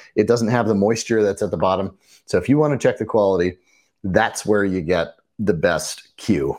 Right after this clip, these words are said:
to it. So if you're in a grocery store, maybe they're not gonna let you do this, but, you know, look at purchase dates, et cetera, and there's a lot there. So this is fresh crab meat.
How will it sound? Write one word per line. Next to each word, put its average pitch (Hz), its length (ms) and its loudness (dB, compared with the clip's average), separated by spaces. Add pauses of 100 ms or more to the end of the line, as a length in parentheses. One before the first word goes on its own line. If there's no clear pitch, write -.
(120)
to 76 160 0
it. - 180 -6 (800)
So 82 380 0 (1300)
if 120 120 2
you're 147 120 4
in 160 60 2
a 160 40 2
grocery 165 340 2
store, 170 280 2
maybe 170 220 2
they're 165 120 2
not 165 200 0
gonna 160 120 2
let 165 260 0
you 139 60 4
do 151 240 2
this, 175 280 0
but, 135 540 0
you 139 100 -4
know, 123 260 0
look 135 220 2
at 131 220 0
purchase 123 400 0
dates, 113 420 0
et 107 140 0
cetera, 104 500 2
and 95 340 -2
there's 98 260 0
a 92 60 0
lot 78 260 0
there. 71 160 -2
So 123 240 0
this 175 200 -2
is - 140 0
fresh 135 280 0
crab 131 240 2
meat. 135 340 -2